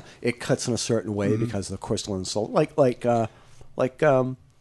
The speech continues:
Speaker 1: you know, like salt. You know, have you ever seen, like, a piece of salt where it's a big, it's a crystalline
Speaker 2: Facets.
Speaker 1: structure? Yeah,
Speaker 2: At different
Speaker 1: facets.
Speaker 2: facets, yeah.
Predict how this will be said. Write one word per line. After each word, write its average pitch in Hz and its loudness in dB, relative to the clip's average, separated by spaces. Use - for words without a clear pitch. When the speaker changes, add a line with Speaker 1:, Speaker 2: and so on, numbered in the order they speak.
Speaker 1:
you - -4
know, 143 6
like 147 2
salt. - 4
You 117 0
know, 123 8
have 120 4
you 127 4
ever 120 2
seen, 123 0
like, 117 2
a 117 -4
piece 113 -2
of 95 -4
salt 98 4
where 90 -4
it's 90 -6
a 90 0
big, 95 0
it's 92 -2
a 95 -4
crystalline 123 2
Speaker 2:
Facets. 147 4
Speaker 1:
structure? - 2
Yeah, 180 4
Speaker 2:
At - -
different 135 2
Speaker 1:
facets. 190 6
Speaker 2:
facets, 107 -6
yeah. 113 -8